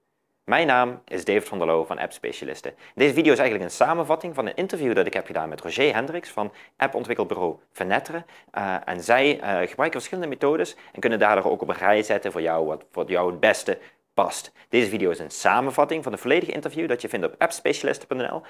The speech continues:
Wellicht kijk je nu de video die boven dat artikel staat. Eh, wil je het volledige artikel lezen, maar zit je op YouTube? Klik dan even op de link in de beschrijving, kom je ook bij het artikel. Op het einde van deze video heb ik ook nog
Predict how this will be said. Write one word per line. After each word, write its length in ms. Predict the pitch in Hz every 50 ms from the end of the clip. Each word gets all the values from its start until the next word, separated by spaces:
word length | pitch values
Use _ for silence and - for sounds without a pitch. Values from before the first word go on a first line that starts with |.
| - - _
Wellicht 280 | - 110 139 180 - -
kijk 200 | - 127 120 -
je 80 | -
nu 80 | 107 95
de 100 | 92 -
video 320 | - 139 123 107 87 170
die 180 | 165 - 80 - -
boven 240 | - - 165 180
dat 120 | 180 165 -
artikel 280 | - - - 135 -
staat. 360 | 123 - - 98 98 104 - - - - - - - _
Eh, 60 | -
wil 80 | - 82
je 60 | 82
het 120 | 87 -
volledige 260 | - 117 113 110 98 -
artikel 300 | - 110 - - 87 85
lezen, 260 | 87 90 82 80 82
maar 80 | 80
zit 140 | 80 85 -
je 60 | -
op 60 | 76 -
YouTube? 440 | 127 143 139 143 127 123 120 - - _ _ _ _ -
Klik 180 | - 95 -
dan 80 | - 92
even 160 | 87 90 90
op 60 | -
de 60 | -
link 140 | 87 92 90
in 60 | 87
de 60 | 85 82
beschrijving, 420 | 78 - - 78 78 82 - -
kom 100 | - 85
je 100 | 82 -
ook 200 | 95 90 - -
bij 160 | - 73 69
het 200 | 69 71 - - _
artikel. 360 | - - - - - - -
Op 260 | - - _ _ _ _ _
het 80 | - -
einde 220 | - 113 139 165
van 80 | 160 160
deze 180 | 156 160 139 135
video 360 | 139 135 139 131 127 123 123 - - - _
heb 120 | - 82
ik 80 | - -
ook 120 | 120 117
nog 280 | 107 92 95 - -